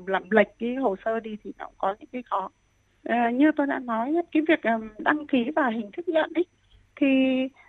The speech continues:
với bảo hiểm thất nghiệp thì chắc chắn là nó có tên có tuổi, ai đóng thì là có tên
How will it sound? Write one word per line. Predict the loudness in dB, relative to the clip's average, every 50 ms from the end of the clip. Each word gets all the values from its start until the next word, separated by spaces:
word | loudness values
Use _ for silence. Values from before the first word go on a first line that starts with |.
| _ _ 4
với | 8 8 8 10 8 6
bảo | 6 6
hiểm | 2 -2 -4
thất | -4 -4 0
nghiệp | -2 -2 -2 -2
thì | -4 -6 -4 -6
chắc | -8 -10 -6 -6
chắn | -6 -6
là | -4 -4 -4 -4 -4 -4
nó | -6 -8
có | -8 -8 -12 -10 -4 -2
tên | -2 -2 -2
có | -6 -6
tuổi, | -4 -2 -2 -2 -2 -4 -10 _
ai | -8 -6 -6 -6 -6
đóng | -6 -6 -8 -8 -10 _ -16
thì | -12
là | -12 -12 -10 -12
có | -10 -8
tên | -8 -8